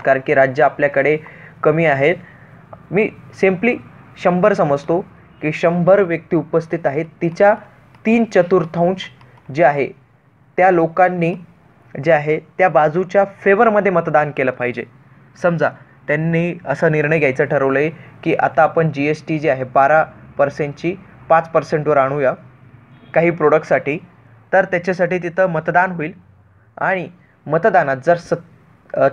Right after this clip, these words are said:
तीन चतुर्थांशपेक्षा जास्त त्या बाजूने मतदान गेलं तरच तो निर्णय घेता येणार आहे. किंवा तीर्थ चतुर्थांश मत या बाजूने गेलं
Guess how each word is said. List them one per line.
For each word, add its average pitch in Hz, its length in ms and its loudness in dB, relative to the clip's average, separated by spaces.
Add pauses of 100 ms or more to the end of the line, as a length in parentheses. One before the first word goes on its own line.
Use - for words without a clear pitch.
तीन 196 160 2
चतुर्थांशपेक्षा 180 1000 0 (160)
जास्त 160 420 0 (440)
त्या 170 100 0
बाजूने 160 360 0
मतदान 165 480 0
गेलं 156 240 -2 (480)
तरच 202 320 0
तो 185 100 0
निर्णय 165 320 -2
घेता 175 280 2
येणार 123 220 -2
आहे. - 160 -8 (380)
किंवा 220 240 2 (360)
तीर्थ 233 280 2 (300)
चतुर्थांश 175 540 0
मत 160 200 0
या 180 160 4
बाजूने 180 380 0
गेलं 156 220 -2